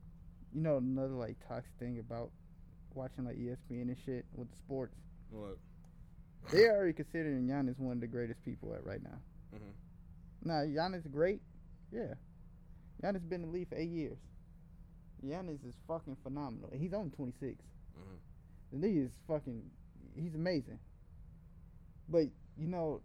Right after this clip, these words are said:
Speaker 1: the plateau of saying that he the greatest right now is, uh, it's crazy to me. You know,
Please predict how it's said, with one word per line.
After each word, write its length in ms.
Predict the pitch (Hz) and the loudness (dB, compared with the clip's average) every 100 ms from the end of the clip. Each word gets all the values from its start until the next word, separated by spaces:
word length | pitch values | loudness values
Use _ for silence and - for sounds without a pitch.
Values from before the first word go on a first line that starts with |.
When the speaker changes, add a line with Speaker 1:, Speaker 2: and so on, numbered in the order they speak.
| - | -6
Speaker 1:
the 80 | |
plateau 600 | - 180 180 - 202 190 | -4 0 0 0 2 4
of 80 | 160 151 | 2 0
saying 340 | 180 170 156 | -4 -2 -2
that 220 | 147 139 131 | 0 -2 -2
he 120 | 147 | -6
the 100 | 170 | -4
greatest 400 | 135 147 175 151 | 0 2 2 2
right 200 | 143 135 | 0 0
now 420 | 135 156 143 120 - - - - - - - - - - - - - - - - | 2 0 0 -2 -8 -10 -12 -14 -12 -14 -14 -14 -12 -12 -12 -12 -12 -12 -12 -4
is, 240 | 165 156 | -2 0
uh, 460 | 156 151 143 131 127 127 - - - - - - - - - - | 2 6 6 4 0 -4 -12 -12 -12 -14 -14 -14 -14 -12 -12 -6
it's 140 | 147 - - - | -6 -6 -12 -12
crazy 560 | - 196 247 202 170 160 | 4 8 10 8 2 -2
to 60 | 170 | -2
me. 400 | 151 190 143 127 - - - - - - - - - - - - - - - - - 156 | 2 4 4 4 -4 -14 -12 -14 -14 -14 -14 -14 -14 -14 -14 -14 -14 -14 -14 -14 -8 2
You 80 | |
know, 340 | 170 143 123 | 6 6 4